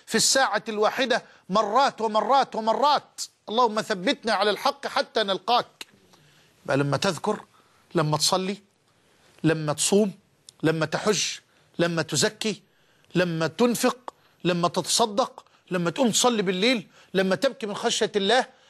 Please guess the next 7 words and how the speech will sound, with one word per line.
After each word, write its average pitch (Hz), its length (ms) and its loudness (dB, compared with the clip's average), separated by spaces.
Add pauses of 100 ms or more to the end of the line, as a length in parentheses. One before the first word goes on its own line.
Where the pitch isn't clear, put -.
(100)
لما 202 240 2
تقبل 233 360 2
على 190 180 2
الإنابة 208 500 0 (300)
والتوبة 247 560 2 (300)
والتفويض 214 720 2 (200)
والاستسلام 233 720 2